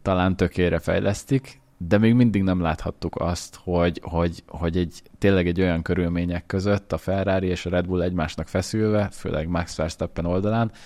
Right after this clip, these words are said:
mire képes. Szerinted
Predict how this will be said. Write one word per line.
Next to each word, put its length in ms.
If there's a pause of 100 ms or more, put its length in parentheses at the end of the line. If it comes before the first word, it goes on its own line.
(380)
mire 320
képes. 540 (760)
Szerinted 640